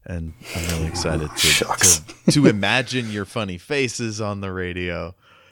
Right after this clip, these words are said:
Speaker 1: as your character grapples with existence and, and life and death and all that stuff.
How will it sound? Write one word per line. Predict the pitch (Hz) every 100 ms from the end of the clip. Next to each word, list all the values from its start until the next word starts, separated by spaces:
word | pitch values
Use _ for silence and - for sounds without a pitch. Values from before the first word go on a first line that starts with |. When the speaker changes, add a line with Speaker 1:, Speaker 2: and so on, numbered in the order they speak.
| _
Speaker 1:
as | - 92 95
your | 87
character | 101 95 87 92
grapples | 82 92 87 85 87 82 -
with | 85 82 - _ _ _ _ _ _ -
existence | 95 - 87 78 - 80 78 - -
and, | 76 76 82 - _
and | 85 78 78 _ _ _ _ _ _
life | 78 73 -
and | 78
death | 78 69 73 -
and | 71 73 80 _
all | - 71
that | 71 -
stuff. | - - 95 - _